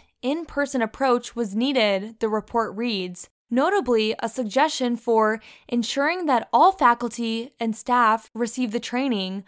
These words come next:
would improve awareness and prevention for sexual and domestic violence.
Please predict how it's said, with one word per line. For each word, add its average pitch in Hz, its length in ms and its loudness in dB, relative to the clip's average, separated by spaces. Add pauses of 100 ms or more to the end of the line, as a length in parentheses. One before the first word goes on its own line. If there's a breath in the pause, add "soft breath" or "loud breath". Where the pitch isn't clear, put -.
(260 loud breath)
would 269 160 4
improve 262 380 0
awareness 254 760 2
and 226 120 -4
prevention 233 680 0
for 254 180 -4
sexual 302 640 0
and 226 140 -2
domestic 214 440 -4
violence. 202 800 -2